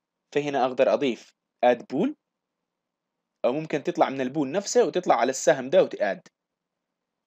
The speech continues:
من اليوزرز وتاد يوزرز. بس من الانستول تشيك ليست as a centralized storage، أنت تقدر as a, as centralized administrator عفوًا.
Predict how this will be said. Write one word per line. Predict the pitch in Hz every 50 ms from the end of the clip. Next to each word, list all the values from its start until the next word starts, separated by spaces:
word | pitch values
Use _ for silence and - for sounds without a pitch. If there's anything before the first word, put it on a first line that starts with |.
| _ _ -
من | 120 131
اليوزرز | 131 147 185 226 247 226 285 269 262 254 - - -
وتاد | 139 135 - 135 156 160 151 -
يوزرز. | 127 123 107 98 101 98 - - - - _ _ _ _ _ _ _ _ _ _ _
بس | - 156 165 160 -
من | 165 165 180
الانستول | 180 175 170 170 185 185 - - 269 269 262
تشيك | 262 - 269 - 262
ليست | 269 285 277 - - _ - -
as | 165 165
a | 151 160
centralized | - - 175 165 - 175 220 190 214 220 180 151 151 -
storage، | - - 151 143 151 151 135 120 - - - - _ _ _ -
أنت | 123 135 - 180
تقدر | 160 156 - 180 170 180 196 190 185 190 - _ - 131
as | 139 131
a, | 135 151 - - 143
as | 147 147 -
centralized | - 165 156 160 160 175 196 190 - -
administrator | 151 147 135 131 147 151 151 - - - 160 185 175 - 131
عفوًا. | 101 101 - - - - 202 190